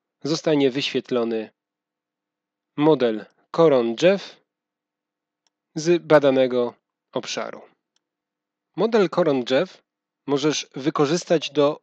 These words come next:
weryfikacji poprawności przebiegu granic, wydzieleń i innych obiektów zapisanych w bazie geometrycznej, jaką jest leśna mapa numeryczna. Aby dokonać weryfikacji przebiegu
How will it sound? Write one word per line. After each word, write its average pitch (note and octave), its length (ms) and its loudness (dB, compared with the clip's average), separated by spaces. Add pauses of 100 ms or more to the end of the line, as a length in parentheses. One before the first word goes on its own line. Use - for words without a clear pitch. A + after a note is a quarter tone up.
weryfikacji D#3 720 -2
poprawności C#3+ 680 -4
przebiegu C3+ 500 -4
granic, C#3 480 -2
wydzieleń D3 800 -2 (160)
i E3+ 340 -2 (260)
innych F3 420 0
obiektów D#3+ 560 -4 (440)
zapisanych D#3 680 0
w B2+ 100 -12
bazie C#3+ 440 0
geometrycznej, C#3+ 840 -2 (680)
jaką D3 360 0
jest C3 480 -2
leśna F3 360 2
mapa C3+ 260 -2
numeryczna. A2+ 680 -8 (1400)
Aby C3+ 300 -2 (120)
dokonać F3+ 540 0
weryfikacji E3 920 -2 (200)
przebiegu B2 600 -2